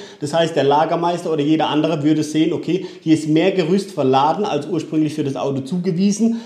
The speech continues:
Es darf kein Modul oder, äh, kein zusätzliches Material darauf verladen werden, weil wir eben sonst, äh, über die zulässige Gesamtmasse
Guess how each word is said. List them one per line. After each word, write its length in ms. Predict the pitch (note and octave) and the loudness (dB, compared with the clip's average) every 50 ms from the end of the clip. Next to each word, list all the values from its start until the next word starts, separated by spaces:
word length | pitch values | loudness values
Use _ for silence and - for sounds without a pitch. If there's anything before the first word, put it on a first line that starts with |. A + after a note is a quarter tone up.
| - - | -8 -6
Es 200 | D#3+ - - - | -6 -6 -2 0
darf 280 | E3+ D#3 E3 E3+ - | 2 2 2 2 0
kein 320 | - - D#3+ D#3+ E3+ F3 E3+ | -4 -2 -2 0 0 0 0
Modul 420 | D#3 D#3 - - D#3+ E3 F#3+ G#3 | 0 0 -2 -2 -2 0 0 0
oder, 640 | G#3 - E3 D#3 D3 D3+ D3+ D3+ D3+ D3+ D3+ D3 D3+ D3+ | 0 0 0 2 2 2 2 2 0 -2 -2 -2 -2 -2
äh, 20 | |
kein 260 | C#3+ D#3+ D#3 D#3+ D#3 | -2 -2 0 0 0
zusätzliches 600 | - F#3 D#3+ D#3 D#3+ D3+ D#3 D#3+ D#3 D3+ D3+ C#3+ | -2 -4 -4 -2 -4 -4 -2 -4 -4 -4 -2 -2
Material 480 | D3+ C#3 C#3 C#3 C#3+ D3 C#3 C3+ C3+ C3+ | 0 0 0 -2 -2 -2 0 0 0 0
darauf 260 | C3 B2+ B2+ C3 B2+ | 0 -2 -2 -2 -2
verladen 460 | - B2 B2 B2+ B2 A#2+ A#2+ A#2 A#2+ | -4 -2 0 0 0 0 -2 -2 0
werden, 260 | C3+ D3 E3 E3 D#3+ | 0 2 0 0 0
weil 160 | C#3+ C#3 D3 D3+ | 0 0 0 0
wir 80 | E3 | -2
eben 240 | C#3+ C3+ D3 C#3+ C#3+ | -4 -4 -4 -4 -4
sonst, 320 | B2+ - D3 D3+ D#3 - - - - - - | -2 0 0 0 0 -2 -6 -12 -18 -14 -8
äh, 120 | - C#3+ C#3+ | -4 -2 -2
über 200 | - F3 D#3 F3 | 0 0 0 -2
die 140 | D3+ D#3+ | -2 -2
zulässige 420 | - - E3 D3+ D3 C#3+ D3 D3 C#3+ | -4 -2 -2 -2 -2 -2 -4 -6 -8
Gesamtmasse 840 | C#3 C#3 B2 - C3+ C#3 D3 C3+ B2+ C3 C3 C3 - C#3 C3+ C3+ - | -8 -8 -6 -4 -2 -2 -2 -2 -2 -4 -4 -2 -4 -6 -6 -6 -10